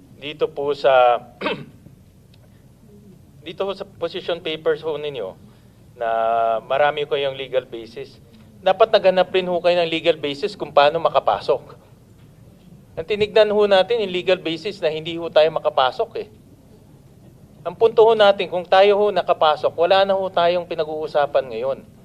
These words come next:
Yan po yung aking punto. So, Madam Chair, I am terminating my, my question for now kasi, uh, I, I've, I've ex-, emphasized my point that, my point is, the L G U,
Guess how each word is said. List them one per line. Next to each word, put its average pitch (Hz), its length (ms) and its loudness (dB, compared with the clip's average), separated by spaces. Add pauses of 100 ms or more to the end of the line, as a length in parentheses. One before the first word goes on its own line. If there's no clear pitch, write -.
(1600)
Yan 165 160 0
po 175 240 -2
yung 165 160 -2
aking 139 400 -2
punto. 107 560 -8 (640)
So, 165 320 -2
Madam 180 320 -8
Chair, 175 320 -2
I 147 400 -2 (720)
am 135 240 -18 (160)
terminating 151 480 -12
my, 131 240 -10 (160)
my 131 160 -8
question 143 400 -4
for 160 240 -8
now 139 320 2
kasi, 123 480 -2 (480)
uh, 113 400 -6
I, 113 240 -10
I've, - 100 -20 (140)
I've 113 320 -10
ex-, - 160 -20
emphasized 127 640 -4
my 139 80 -4
point 127 400 -8
that, 127 240 -2 (560)
my 160 160 -4
point 196 320 0
is, 170 320 -8 (440)
the - 160 -6
L 185 240 2
G 170 240 -8
U, 131 240 -12